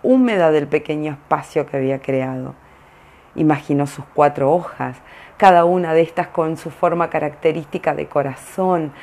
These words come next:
abiertas para recibir la luz del sol que se colaba entre las ramas de los árboles gigantes que lo rodeaban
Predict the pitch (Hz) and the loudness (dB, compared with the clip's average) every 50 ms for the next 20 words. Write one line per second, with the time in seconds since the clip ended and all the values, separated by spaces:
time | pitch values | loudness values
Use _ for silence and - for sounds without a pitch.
0 | - - - - - 175 170 175 185 190 196 196 196 196 185 - 190 175 175 170 | -20 -20 -10 0 6 6 6 8 8 6 6 4 4 -4 -2 0 2 2 4 2
1 | 170 180 165 - - - 208 196 180 214 226 233 220 208 202 196 185 180 170 160 | 2 0 -6 -6 -2 -2 -2 0 2 2 2 2 2 4 4 2 2 2 0 0
2 | 170 160 156 143 - - 196 180 170 165 160 - 160 - - 147 - 156 147 151 | 0 -2 -2 -2 -4 2 4 4 4 4 2 -6 -8 -6 -6 -4 0 2 2 4
3 | 156 156 160 160 156 151 151 151 151 151 156 147 143 143 135 131 147 175 180 190 | 4 4 4 4 4 2 2 0 -2 -2 0 0 0 0 0 -2 2 4 4 4
4 | 208 220 220 220 - - - - - - - - - - - 165 175 160 - - | 4 0 -4 -6 -8 -12 -20 -20 -20 -20 -20 -20 -20 -8 2 2 4 4 4 2
5 | - - - - - - - 226 233 233 220 226 208 190 180 - - 185 156 151 | 0 -12 -16 -14 -4 2 4 4 6 4 4 2 0 0 -2 -4 -4 -2 2 4
6 | 160 160 165 165 160 151 - 143 - - 156 147 143 139 139 139 139 135 147 147 | 4 4 4 2 -2 -6 -8 -10 -6 -4 -2 0 0 0 0 -2 0 0 2 2
7 | 135 127 127 131 139 175 190 | 0 0 0 -2 -4 -4 -4